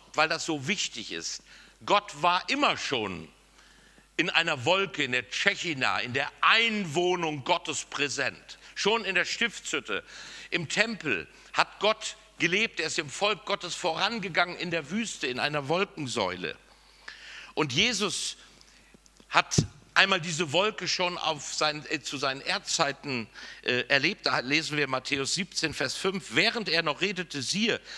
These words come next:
da überschattete sie eine lichte Wolke.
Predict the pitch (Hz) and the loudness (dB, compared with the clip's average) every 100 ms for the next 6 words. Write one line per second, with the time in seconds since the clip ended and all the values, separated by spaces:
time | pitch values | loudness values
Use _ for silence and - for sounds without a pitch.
0 | - - 151 175 175 165 - 196 - 196 | -14 2 4 4 2 0 0 -2 -2 -6
1 | - 180 165 139 165 - 156 151 147 185 | -4 -4 -4 -4 -4 -2 0 0 -2 -2
2 | - - 196 151 170 208 226 - - 78 | -4 -2 -2 0 0 2 0 -4 -8 -8
3 | 82 | -8